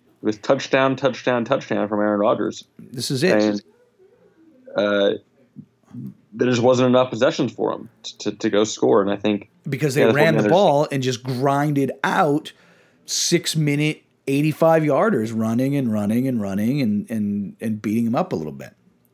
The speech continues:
Speaker 2: It, it's really
Speaker 1: Yep.
Speaker 2: interesting, you know, and they just kept it away. That's gonna be their plan. Contain Mahomes, but keep the ball out of his hands as much as they can. Run the ball. They know that their, their, their run game is better than the K C run D. You can run on K C.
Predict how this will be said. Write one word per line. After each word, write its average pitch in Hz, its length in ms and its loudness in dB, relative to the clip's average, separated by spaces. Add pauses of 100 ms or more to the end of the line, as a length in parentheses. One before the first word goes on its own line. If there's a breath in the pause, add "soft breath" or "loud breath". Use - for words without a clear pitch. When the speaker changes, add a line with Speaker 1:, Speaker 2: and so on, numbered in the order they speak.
Speaker 2:
It, 113 160 -6
it's 113 200 -8
really 165 180 4
Speaker 1:
Yep. 175 60 -2
Speaker 2:
interesting, 98 420 -4
you 117 120 0
know, 127 120 0
and 120 220 -2
they 120 100 2
just 120 200 -4
kept 135 240 -4
it 135 60 0
away. 156 220 0 (320 loud breath)
That's 120 220 -4
gonna 147 160 -2
be 143 100 0
their 151 100 4
plan. 151 300 -2
Contain 135 440 -2
Mahomes, 120 400 -2
but - 140 -4
keep 151 180 -4
the 170 60 -4
ball 160 260 4
out 185 60 4
of 175 80 2
his 170 120 -2
hands 180 300 0
as 123 100 -4
much 147 200 -2
as 151 80 -6
they 151 100 0
can. 190 320 0 (540 soft breath)
Run 139 200 0
the 156 60 0
ball. 156 260 6
They 165 120 4
know 160 200 4
that 202 120 4
their, 160 160 4
their, 147 420 2
their 147 260 0
run 165 560 2 (220)
game 143 440 2
is 131 200 -6
better 120 260 2
than 156 200 2
the 151 80 -2
K 151 200 -2
C 160 160 -4
run 165 220 -2
D. 175 120 2
You 127 180 0
can 127 160 -2
run 151 160 2
on 175 100 2
K 170 160 0
C. 175 380 0